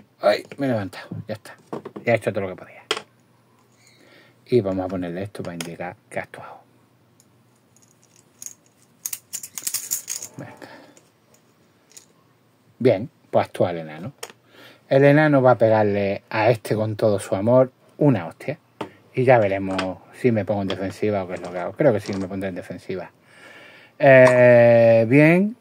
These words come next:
eh, el orco bruto tiene un menos cinco y un menos cinco. O sea, tiene un menos cinco en total, porque lleva un hacha de batalla. Eh, menos cinco, yo con el enano tengo setenta y tres, menos cinco,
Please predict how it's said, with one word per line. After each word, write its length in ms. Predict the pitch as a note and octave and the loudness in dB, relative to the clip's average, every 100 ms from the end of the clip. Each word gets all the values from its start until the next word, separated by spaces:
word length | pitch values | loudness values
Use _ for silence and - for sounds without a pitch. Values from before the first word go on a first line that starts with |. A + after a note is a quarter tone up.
| - | -6
eh, 480 | C3 B2+ A#2+ A#2+ A#2 | -2 0 2 2 2
el 80 | B2 | 2
orco 320 | C#3 - B2+ | 2 2 4
bruto 540 | C3+ D#3+ D#3+ E3+ E3+ | 6 4 6 6 4
tiene 240 | E3+ C3+ B2 | 2 2 2
un 100 | A#2+ | 2
menos 260 | B2 B2 | 0 -2
cinco 540 | - E3+ F3+ - F#3+ F#3 | -2 0 0 4 6 6
y 80 | |
un 120 | C3 A2+ | 4 0
menos 260 | A2 A2+ | -2 -6
cinco. 640 | - C#3+ C#3+ - D3+ D#3 - _ _ _ _ _ | -4 -2 -2 0 0 0 -2 _ _ _ _ _
O 40 | - | -6
sea, 120 | C3 | 0
tiene 160 | D#3+ | 2
un 60 | C#3 | 2
menos 180 | A#2 G2+ | 0 -4
cinco 220 | A#2 G#2 | -6 -6
en 80 | G2 | -8
total, 320 | G#2 G2 F#2+ _ | -8 -8 -10 _
porque 240 | G2+ F#2 G2+ | -12 -8 -8
lleva 160 | G2 | -6
un 80 | F#2 | -8
hacha 240 | F2 - | -12 -12
de 40 | F#2+ | -12
batalla. 360 | F2 F2 F2 - _ _ _ _ _ _ _ | -10 -12 -16 -20 _ _ _ _ _ _ _
Eh, 200 | - A2 | -6 -4
menos 260 | G#2+ G#2+ G2+ | -2 -4 -6
cinco, 640 | - C#3 C3 - D3 D3 | -2 -2 0 2 4 4
yo 140 | B2 A2 | 2 -4
con 120 | A2 | -8
el 140 | G#2+ | -8
enano 320 | G#2 G#2 G#2 | -8 -8 -10
tengo 240 | G2+ G#2+ G#2+ | -8 -10 -10
setenta 480 | - G#2 G#2 G2+ G2+ | -10 -10 -8 -8 -10
y 60 | |
tres, 120 | A#2 | -6
menos 200 | A#2 G#2 | -6 -6
cinco, 160 | D3 D#3 | -4 -4